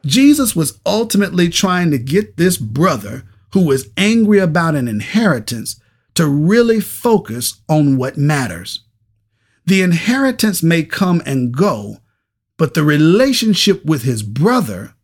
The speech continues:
is most valuable, and right now, that's on the line.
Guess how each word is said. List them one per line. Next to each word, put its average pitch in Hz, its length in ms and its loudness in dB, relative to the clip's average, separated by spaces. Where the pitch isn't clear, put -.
is 151 200 0
most 143 300 2
valuable, 123 800 -2
and 156 200 2
right 147 220 0
now, 135 580 0
that's 185 280 0
on 120 180 -2
the 139 60 0
line. 147 440 -2